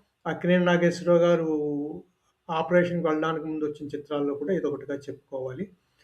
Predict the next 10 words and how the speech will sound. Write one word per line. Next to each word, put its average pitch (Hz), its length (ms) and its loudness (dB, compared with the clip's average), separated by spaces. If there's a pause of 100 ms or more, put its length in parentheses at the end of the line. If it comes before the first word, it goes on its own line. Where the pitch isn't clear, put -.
(220)
డెబ్బై 139 220 -2
నాలుగు 143 220 0
ఫిబ్రవరిలో 147 520 4
వచ్చిన 139 260 -8
మొట్ట-, 139 300 -6
మొట్టమొదటిలో 151 640 0
వచ్చిన 135 200 -4
సినిమా 127 300 -8
అనమాట 120 320 -12
ఇది. - 100 -20